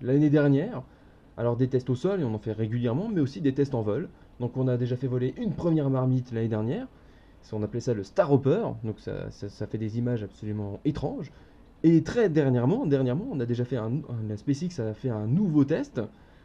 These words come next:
où on a fait voler ce qu'on appelle le démonstrateur qui s'appelle S N cinq. Parce qu'avant, il y en a eu S N un, S N deux, S N trois, S N quatre.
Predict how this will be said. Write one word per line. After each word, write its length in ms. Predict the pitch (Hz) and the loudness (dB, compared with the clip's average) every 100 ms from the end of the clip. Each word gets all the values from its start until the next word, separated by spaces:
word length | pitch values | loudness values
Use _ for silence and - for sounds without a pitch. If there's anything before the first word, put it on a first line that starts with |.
| - - | -20 -14
où 100 | - | -6
on 40 | 123 | -4
a 60 | |
fait 140 | 120 156 | 0 0
voler 300 | 131 127 170 | 2 0 -2
ce 80 | 175 | -4
qu'on 140 | 113 | -6
appelle 240 | 107 135 | -2 -2
le 60 | 120 | -4
démonstrateur 480 | 113 110 - 120 - | -6 -6 -6 -6 -6
qui 80 | - | -8
s'appelle 320 | 120 143 143 - - | -4 -2 -4 -6 -2
S 280 | 185 180 | -2 -2
N 180 | 160 156 | -2 -2
cinq. 500 | 131 - 107 160 - - - - - - | -4 -8 -8 -8 -14 -20 -20 -20 -20 -10
Parce 140 | 113 | -2
qu'avant, 320 | 127 123 151 | 2 4 4
il 80 | 160 | 2
y 40 | |
en 40 | 127 | 0
a 40 | |
eu 260 | 117 127 120 | -2 -2 -4
S 160 | 120 - | -4 -2
N 120 | 120 | -4
un, 180 | - 117 | -4 -4
S 100 | 131 | -4
N 100 | 120 | -4
deux, 180 | 113 127 | -2 -2
S 100 | 127 | -2
N 80 | 110 | -6
trois, 160 | 123 | -6
S 80 | 120 | -4
N 80 | 107 | -4
quatre. 280 | 107 156 | -4 -6